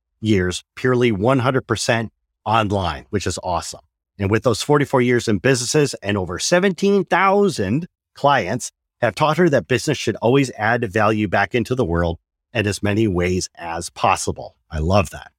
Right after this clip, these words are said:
She's written over thirty lifestyle and wellness courses that are used in over thir-, sixty-five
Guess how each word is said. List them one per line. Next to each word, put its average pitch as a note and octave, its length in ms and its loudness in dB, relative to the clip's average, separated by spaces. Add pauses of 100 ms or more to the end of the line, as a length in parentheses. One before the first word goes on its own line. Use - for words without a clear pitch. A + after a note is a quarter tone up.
(400)
She's - 260 -4
written A#2+ 240 0
over G#2 200 2
thirty C3 340 2
lifestyle B2 580 2
and F#2 220 -4
wellness G2 320 -2
courses E3 480 2 (240)
that G#2+ 100 0
are G#2 60 4
used A2+ 320 2
in G2+ 80 2
over F2+ 220 0
thir-, - 300 0
sixty-five G#2+ 800 -2